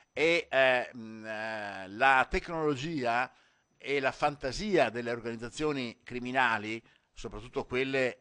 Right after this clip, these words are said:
ormai anche transnazionali, viaggia molto più veloce della, delle leggi. Quindi molto spesso noi dobbiamo lavorare noi di fantasia per prevedere quali possano essere le condotte delittuose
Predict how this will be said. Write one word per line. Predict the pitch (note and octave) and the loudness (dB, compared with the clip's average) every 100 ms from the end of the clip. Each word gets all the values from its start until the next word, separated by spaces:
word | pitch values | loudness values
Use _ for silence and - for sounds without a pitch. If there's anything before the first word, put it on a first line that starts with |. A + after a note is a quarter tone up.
| - | -12
ormai | F#2+ A#2+ C3 | -4 -2 0
anche | B2 B2+ | 0 -2
transnazionali, | A#2 A2+ C3 A#2+ A2+ - B2+ C3 A#2+ G#2 A2+ A#2+ - _ | -4 0 0 -2 -6 -6 -2 2 2 2 -2 -4 -10 _
viaggia | - C#3+ E3 E3+ | 2 6 6 4
molto | D3+ F3 F3+ E3 | 0 -2 -4 -6
più | D#3+ | -2
veloce | D3 C#3 C#3 C3+ D#3 D3+ C#3+ - _ _ | 2 4 4 2 0 0 -2 -10 _ _
della, | _ A2+ B2+ C3 C3 C3 B2+ A#2 - _ _ _ _ | _ -6 -2 0 6 8 8 6 0 _ _ _ _
delle | A#2+ C3 B2+ | -6 0 4
leggi. | D#3+ B2 F#2+ F2 - _ _ | 4 2 -4 -12 -14 _ _
Quindi | - D#3 D3 C#3 B2 - | -2 -2 -2 -2 -2 -6
molto | C3 E3+ D#3+ | -4 -4 -4
spesso | D3 D#3+ E3 - F3+ E3+ D#3+ | -6 -2 -2 0 4 4 2
noi | C#3+ D#3 C#3+ | 0 0 0
dobbiamo | A#2 B2+ E3 F#3 D3 B2+ | 0 0 2 2 2 2
lavorare | B2 C#3 C#3+ C#3+ B2+ | 0 2 4 4 4
noi | C3 G3 C#3+ | 0 0 -2
di | A2+ | -4
fantasia | A#2+ C3+ C3+ B2+ B2 D3 C#3+ D#3 - - _ | -4 -4 -2 -4 -2 2 2 0 -4 -20 _
per | - C3+ | -8 -8
prevedere | - - D3+ E3 E3 E3+ F#3+ D#3 | -8 -4 -2 -2 -4 -2 0 0
quali | - D#3+ D#3+ | 4 4 4
possano | - E3 - D3 C#3 | 0 -2 0 0 2
essere | C#3+ C3+ B2+ A#2+ | 2 2 0 -2
le | B2 | -4
condotte | B2+ C3+ E3 E3+ C#3 | -4 -4 -4 -2 -2
delittuose | B2+ C#3 A#2 D#3+ E3+ E3 E3 F3+ | -2 -4 -4 0 2 2 -2 -6